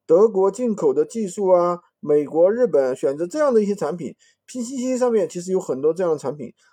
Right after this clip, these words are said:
找到它的卖点之后呢，你的产品就很容易爆。首先呢，卡好价格；第二个呢，找好卖点，第三个呢，你稍微去抄一下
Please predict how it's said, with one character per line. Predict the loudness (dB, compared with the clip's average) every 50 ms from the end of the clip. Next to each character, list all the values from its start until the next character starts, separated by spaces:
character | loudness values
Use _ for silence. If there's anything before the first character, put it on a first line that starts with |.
| _ _ _ 0
找 | 2 2 2 2
到 | 2 2
它 | 2 2 0
的 | 0
卖 | 2 2 4 4
点 | 2 0 -2
之 | -4 -2
后 | -2 0 0
呢， | 0 -2 -2
你 | -2 -2 -4
的 | -4
产 | -4 -4 -6 -6
品 | -6 -8
就 | -6 -6 -6 -6
很 | -6 -6 -6 -6
容 | -6 -8 -10
易 | -10
爆。 | -6 -2 -2 -2 -4 -6 _ _ _ _ _ _
首 | -2 0 2 2 4
先 | 4 2 2
呢， | 2 2 0 0 -2 _ _ _ _ _ _ _
卡 | -4 -2 0 0
好 | 0 0
价 | 2 2 0 0
格； | 0 0 0 2
第 | 2 2
二 | 2 2 2
个 | 0 0
呢， | 0 0 -2 -2 -4 _ _ _ _ _ _
找 | -4 -2 -2
好 | 0 -2 -2
卖 | 0 0 0 0
点， | -2 -4 -8
第 | -8 -10 -6
三 | -2 0 2 2
个 | 4 2
呢， | 2 2 0 -2 -4
你 | -8 -12 -10
稍 | -4 0 2 4
微 | 4 4 2
去 | 0 -4 -6
抄 | -4 -2 -2 -2 -2
一 |
下 | 0 0